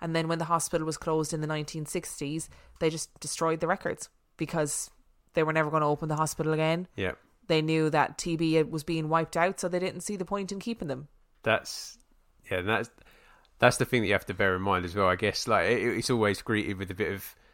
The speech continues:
Speaker 2: shade when people go, "Oh, the, the records were destroyed in a fire or the flood." But actually, that's the reality of having paper records in,
Speaker 1: Yeah.
Speaker 2: in an era that didn't have particularly high <laughs> rates of fire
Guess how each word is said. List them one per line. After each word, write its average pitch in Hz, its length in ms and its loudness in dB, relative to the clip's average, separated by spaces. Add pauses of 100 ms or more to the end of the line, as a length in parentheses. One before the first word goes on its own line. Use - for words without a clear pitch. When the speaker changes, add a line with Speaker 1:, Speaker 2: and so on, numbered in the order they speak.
(240)
Speaker 2:
shade 95 520 -2
when 92 180 -2
people 98 260 -6
go, 98 220 4
"Oh, 135 360 8
the, 101 180 0
the 95 200 -2
records 107 460 0
were 104 100 0
destroyed 110 540 2
in 98 140 0
a 85 60 -4
fire 107 440 4
or 87 160 2
the 85 120 -6
flood." 95 360 2
But 95 100 4
actually, 131 340 4
that's 110 200 0
the 117 100 -4
reality 107 440 2
of 92 100 -4
having 95 300 0
paper 95 280 -2
records 90 520 -2
in, 95 160 -4
Speaker 1:
Yeah. 240 200 2
Speaker 2:
in 95 160 -4
an 92 120 -4
era 87 240 -2
that 85 240 -6
didn't 92 180 -2
have 85 200 -4
particularly - 360 -6 (720)
high - 220 0
<laughs> - 40 -8
rates 113 280 4
of 101 80 -4
fire - 200 4